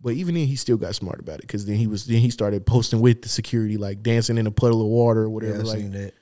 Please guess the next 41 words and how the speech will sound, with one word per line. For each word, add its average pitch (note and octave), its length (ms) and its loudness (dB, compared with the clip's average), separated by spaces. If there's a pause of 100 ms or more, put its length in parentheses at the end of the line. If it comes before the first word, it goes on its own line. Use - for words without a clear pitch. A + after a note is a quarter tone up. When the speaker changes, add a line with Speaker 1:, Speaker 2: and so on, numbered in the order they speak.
(380)
Speaker 1:
you G#2+ 80 -2
know A2+ 80 4
what A2 60 4
I'm G#2+ 60 0
saying? A2 300 -8
So, G#2 360 -10 (180)
Speaker 2:
And A2+ 100 -20
if C3+ 140 -8
you G3+ 80 -4
ain't F3 140 -2
wanna C3+ 140 0
go B2+ 120 4
that A#2 160 4
far G#2 240 -4
with G2+ 140 -6
it G2+ 40 -6
with G2+ 140 -6
security, G#2 480 -8 (420)
don't D3+ 280 0
drive D3 260 4
a A#2 60 6
fucking C#3+ 280 4
Mercedes G#2 400 2
Benz A#2+ 280 4
to B2+ 100 2
the G2 80 0
hood. A#2 340 2
<laughs> - 60 -20 (880)
Like, E3+ 180 4
come B3+ 220 6
on, F3+ 220 8
Speaker 1:
you E3+ 80 10
Speaker 2:
bro. - 80 8
Speaker 1:
already B2 220 -2
drawing G#2 340 -2
attention - 320 -4
to - 120 -16
yourself. G2+ 460 -12
Speaker 2:
<laughs> - 60 -20
Right. G#3 400 6
They, F#3+ 120 4